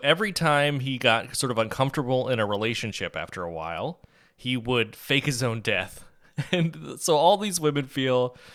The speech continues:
or th-, thought that he was dead,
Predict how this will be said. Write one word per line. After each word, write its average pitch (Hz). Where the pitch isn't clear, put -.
or 135
th-, 127
thought -
that 120
he 123
was 110
dead, 98